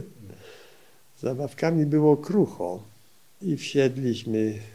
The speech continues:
w skład pociągu i pojechaliśmy na ziemię praojców, jak to się mówiło. Ale chyba jechaliśmy kilka tygodni, sześć, jak mi się zdawało.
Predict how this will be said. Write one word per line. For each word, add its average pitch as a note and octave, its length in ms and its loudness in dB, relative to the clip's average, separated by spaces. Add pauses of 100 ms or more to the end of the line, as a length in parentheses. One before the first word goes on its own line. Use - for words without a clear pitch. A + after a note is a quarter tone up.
w - 80 -14
skład - 720 0 (200)
pociągu B2+ 840 0 (1400)
i B2+ 60 -6
pojechaliśmy G#2+ 960 0 (1120)
na G2 140 -2
ziemię G#2+ 440 -2
praojców, G2 600 -6
jak - 120 -20
to A#2 100 -20
się A#2 180 -18
mówiło. A#2+ 460 -14
Ale G#3+ 480 10 (840)
chyba F#3+ 260 6
jechaliśmy C#3 520 6
kilka B2+ 420 0
tygodni, G#2+ 600 -4
sześć, - 540 -4
jak - 120 -10 (120)
mi A#2 80 -14
się A#2+ 140 -16
zdawało. A2+ 480 -10